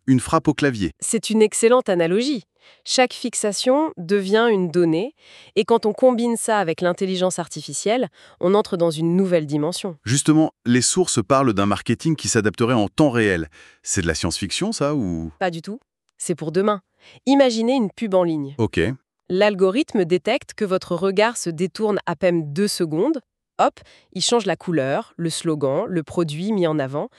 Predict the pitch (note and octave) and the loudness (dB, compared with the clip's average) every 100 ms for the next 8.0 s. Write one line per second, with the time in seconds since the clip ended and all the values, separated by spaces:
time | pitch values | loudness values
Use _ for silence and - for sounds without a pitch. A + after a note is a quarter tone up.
0 | - - - F3 C#4 A3+ - - A3 C#4 | -20 -20 -8 -4 0 0 -2 -2 -2 -2
1 | - G3 G3 F#3+ F3 E3+ E3 - B2+ _ | -4 -2 0 0 -2 -2 -4 -6 -10 _
2 | - B2+ A#2+ A2 F2+ A#2+ C3 C#3+ D#3 A2+ | 0 0 2 0 0 2 2 0 0 -2
3 | G2+ A2+ F#2 - D3+ - F#2 G2 F2 - | 0 2 0 0 -2 -2 0 2 0 -4
4 | - - - - _ F2 G2+ A2 C#3+ F3 | -20 -20 -20 -20 _ -2 2 4 4 2
5 | - D#3+ D3+ D3 C3 E3+ C3+ - A2 - | 4 2 4 -2 -2 0 -2 -2 -10 -8
6 | D3+ C3+ C3 - A#2 A2+ G#2 E2 - - | 0 2 2 0 -2 2 2 2 -4 -12
7 | - B3+ A#3 G3+ G#3 - G3 G3 - E4 | -4 -2 0 0 0 0 -2 -2 -2 -4